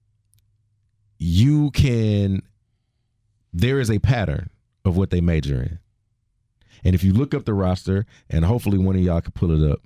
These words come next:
look up the roster and tell me what all their,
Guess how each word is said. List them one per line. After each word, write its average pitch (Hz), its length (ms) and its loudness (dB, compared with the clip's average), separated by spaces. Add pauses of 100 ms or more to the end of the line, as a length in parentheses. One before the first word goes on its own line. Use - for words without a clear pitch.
(580)
look 120 300 0
up 143 120 -6
the 139 80 -4
roster 92 540 -2 (300)
and 92 240 0
tell 147 260 0
me 127 140 2
what 113 200 2
all 98 200 0
their, 90 240 0